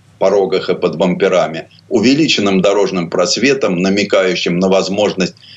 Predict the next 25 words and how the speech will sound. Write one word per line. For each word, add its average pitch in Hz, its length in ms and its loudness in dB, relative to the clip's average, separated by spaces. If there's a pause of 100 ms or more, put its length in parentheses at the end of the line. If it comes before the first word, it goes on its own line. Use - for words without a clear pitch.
(180)
съехать 113 520 0
с - 120 -4
асфальтированных 92 920 0
дорожек, 104 640 0
и 135 80 0
большими 156 480 0
двадцатидюймовыми 87 960 0
колесами. - 720 -4 (400)
Резкие 120 560 2
грани 113 400 0
на 98 160 -2
дверях 101 540 2
и 87 60 -2
крыльях, 127 560 0
спойлер, 135 600 0
венчающий 101 640 0
покатую, 95 640 0
как 92 240 -2
у 92 60 0
купе, 95 280 0
крышу – 92 540 0 (280)
все 151 220 0
это 139 220 0
добавляет 98 720 0
динамику 110 720 -2